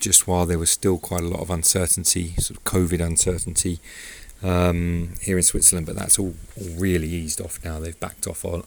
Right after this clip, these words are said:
on a lot of that stuff. I know that the U K and parts of the U S, uh, various other countries are still, you know, heavily into lockdown, and hopefully that's gonna ease for you all soon, like it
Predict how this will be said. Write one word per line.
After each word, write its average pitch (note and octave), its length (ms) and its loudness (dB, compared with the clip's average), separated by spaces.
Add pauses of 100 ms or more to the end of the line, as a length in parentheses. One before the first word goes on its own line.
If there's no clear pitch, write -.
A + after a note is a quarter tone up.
on F#2 160 -6
a E2+ 80 0
lot F2 220 2
of F2 100 -4
that - 180 -4
stuff. - 320 0
I F2 60 -6
know F2+ 140 -4
that F2 160 -10
the F2 80 -10
U E2+ 160 -4
K E2+ 340 -2 (680)
and E2+ 180 -4
parts F#2 300 4
of F#2 60 8
the E2+ 80 0
U E2+ 120 2
S, E2+ 380 2
uh, E2+ 240 -10
various E2+ 400 -6
other E2+ 300 -4 (120)
countries F2+ 460 -6
are E2+ 40 0
still, F2 540 4 (640)
you - 140 -10
know, D#2+ 220 -2 (280)
heavily E2+ 520 2
into D#2+ 240 -4
lockdown, - 360 -10
and E2+ 160 -8
hopefully F2 360 -6
that's F2 260 -4
gonna F2 220 -6
ease E2+ 260 -4
for - 140 -6
you E2+ 160 -4
all E2+ 300 0 (520)
soon, F2+ 540 6
like F#2 260 -2
it - 80 -10